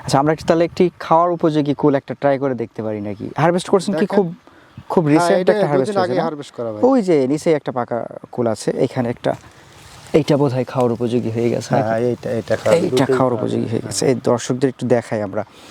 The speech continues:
Speaker 1: আচ্ছা, দেখতে তো একদম আপেলের মতো
Speaker 2: আপেল
Speaker 1: কালার,
Speaker 2: আছে
Speaker 1: না?
Speaker 2: না?
Speaker 1: একদম আপেলের
Speaker 2: জি,
Speaker 1: মতো,
Speaker 2: জি।
Speaker 1: একটু লাল এবং হচ্ছে একটু সবুজ।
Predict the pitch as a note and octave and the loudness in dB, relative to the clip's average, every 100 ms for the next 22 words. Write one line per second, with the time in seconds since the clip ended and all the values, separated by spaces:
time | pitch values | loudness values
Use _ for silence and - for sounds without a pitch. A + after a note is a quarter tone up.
0 | - - - - F#3+ E3+ F3+ - A3+ G#3 | -18 -18 -16 0 2 4 2 2 0 0
1 | G#3 F3 D#3 G#3 G3 D3+ A#2+ A2+ G#2 G#2 | 0 0 2 0 0 -2 -4 -6 -8 -8
2 | B2 - - - - - C#3 C3+ F#3 F#3+ | -10 -12 -18 -10 -8 -2 -2 0 0 2
3 | E3+ - D#3 D3+ C3 C3 G#2+ A#2+ A#2+ B2 | 0 0 2 2 0 -2 -4 -2 0 2
4 | B2+ C3 C3+ C3 A#2+ B2+ A#2+ - A#2+ B2 | 2 0 0 -2 -4 -8 -12 -10 -6 -6
5 | - A2 A2+ G#2+ | -2 -2 -2 -4